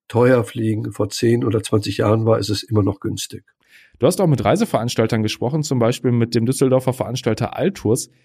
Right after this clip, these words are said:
Speaker 2: Wie schauen die denn auf den Herbst?
Speaker 1: Die sagen alle, es gibt noch relativ günstige Reisen, zum Beispiel nach Mallorca. Ich habe mir das auch gestern mal angeguckt und das stimmt. Also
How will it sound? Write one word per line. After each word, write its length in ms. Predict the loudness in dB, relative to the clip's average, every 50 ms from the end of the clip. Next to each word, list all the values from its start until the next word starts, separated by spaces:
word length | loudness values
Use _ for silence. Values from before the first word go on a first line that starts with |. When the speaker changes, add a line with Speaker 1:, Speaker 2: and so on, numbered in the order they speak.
| _ _ _ _ _ _
Speaker 2:
Wie 160 | 0 0 0
schauen 280 | 2 2 0 2 2 2
die 100 | 2 2
denn 160 | 2 0 0
auf 120 | -2 -6
den 140 | -10 -10 -8
Herbst? 460 | -8 -8 -10 -12 -14 -16 -16 -18 -20 _ _ _ -8
Speaker 1:
Die 120 | -6 -4
sagen 400 | 2 4 4 4 4 2 0 -2
alle, 440 | 0 2 4 4 4 4 2 0 -2 -6
es 180 | -10 -10 -4 -2
gibt 280 | -2 -2 -2 0 2
noch 220 | 2 2 2 0 0
relativ 520 | 2 4 4 4 4 2 0 0 0 -2
günstige 560 | -4 -2 -2 -2 -4 -2 2 2 4 4 4
Reisen, 420 | 4 2 2 2 -2 -2 -4 -4 -4
zum 120 | -2 -2
Beispiel 220 | -2 -2 -4 -4
nach 240 | -2 -2 -2 -2 -2
Mallorca. 640 | 0 0 2 2 2 2 0 -2 -4 -4 -6 -6 -8 -12 _ _ _ _
Ich 60 | _
habe 120 | -2 0 2
mir 80 | 2
das 160 | 2 2 2 0
auch 140 | -4 -2
gestern 380 | -2 -2 -2 -2 -2 -2 -2 0
mal 180 | 0 0 0 0
angeguckt 720 | -2 0 0 0 0 2 0 0 0 -2 -8 -20 -20 -20 _ _ _ _ _ -20 -20 -20 -20 _ _ _ _ _ _ _ _ _
und 540 | _ 2 2 2 2 2 -2 -4 -8 -10 -18 _ _ _ _ _ _
das 140 | -6 -4 -2
stimmt. 420 | 2 2 2 2 2 -2 -8 -10
Also 500 | -8 -6 -2 -2 0 0 0 -2 -4 -6